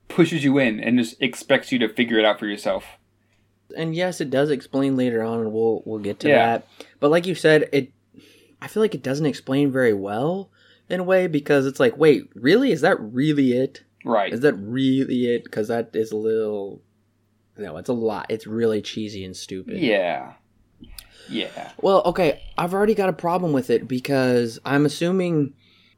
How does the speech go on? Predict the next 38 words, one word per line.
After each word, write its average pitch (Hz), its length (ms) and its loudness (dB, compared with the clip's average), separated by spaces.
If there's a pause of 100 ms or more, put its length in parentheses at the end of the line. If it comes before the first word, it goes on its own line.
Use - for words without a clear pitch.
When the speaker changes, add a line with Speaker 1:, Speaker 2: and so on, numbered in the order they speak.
(140)
Speaker 2:
I'm 139 140 2
a 147 80 6
little 214 220 6
confused 143 640 2
why 120 220 2
it's 113 120 2
just - 240 -2
Dan 139 180 4
Aykroyd 113 580 0 (540)
and 110 640 -2 (120)
Ernie 135 260 2
Hudson, 113 640 -2 (400)
but 151 200 -4
then 208 220 12
it, 196 140 2
I'm 160 160 2
like, 156 220 2
"Oh, 160 160 8
they're, 151 140 8
like, 131 180 4
birthday 135 380 0
party 98 420 -6
people." - 240 -8
Speaker 1:
Yeah. 110 280 4
Speaker 2:
And 101 100 4
I'm - 40 0
like, 107 220 -6
"Oh, 127 260 -2
crap, 113 520 -4
this 123 180 0
is 117 140 -2
where 110 160 2
we're 107 140 -2
going 101 420 -10
with 104 180 -10
it. 107 220 -6
This 135 300 4
is 120 500 -6